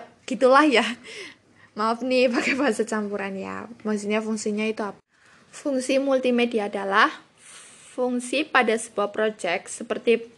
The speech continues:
menambahkan atau mengkombinasikan teks, gambar, audio, video, dan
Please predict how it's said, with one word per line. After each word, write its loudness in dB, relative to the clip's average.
menambahkan 2
atau 2
mengkombinasikan 0
teks, 0
gambar, 0
audio, 0
video, -2
dan 0